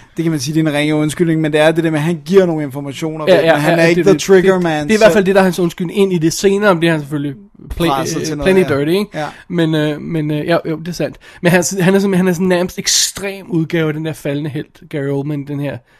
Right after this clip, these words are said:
Speaker 1: Ja.
Speaker 2: øh, Romeo's Bleeding. Øh, men, men <laughs> så til gengæld på den anden side har vi altså også Lena Olin, som den ekstreme, ultimative, morderiske femme fatale,
Speaker 1: Det må man
Speaker 2: der
Speaker 1: sige.
Speaker 2: er fuldstændig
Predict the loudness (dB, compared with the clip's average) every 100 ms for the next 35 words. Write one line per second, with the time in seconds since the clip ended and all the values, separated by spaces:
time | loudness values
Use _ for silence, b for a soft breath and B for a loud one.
0 | b -16 -16 _ -8 -6 -4 -6 -6 -4
1 | -4 -4 -6 -4 -4 -4 -6 _ b b
2 | b b -4 0 0 -2 _ _ _ -2
3 | 0 0 -4 _ -2 -2 -2 -2 0 0
4 | -2 -4 -2 0 0 0 0 -2 -2 -4
5 | -2 -2 -2 -2 -2 -2 -2 0 -2 0
6 | -2 -2 -2 -4 -8 -6 -4 -4 -6 _
7 | _ -6 -4 -2 -2 -4 -2 0 0 0
8 | -2 -4 b b 0 0 0 -2 -2 -2
9 | -2 -2 b b b -2 6 8 8 4
10 | 0 0 -2 -4 0 0 0 -6 -4 -2
11 | -2 -6 b b b b -4 0 2 2
12 | 4 6 6 2 2 2 2 4 2 2
13 | -6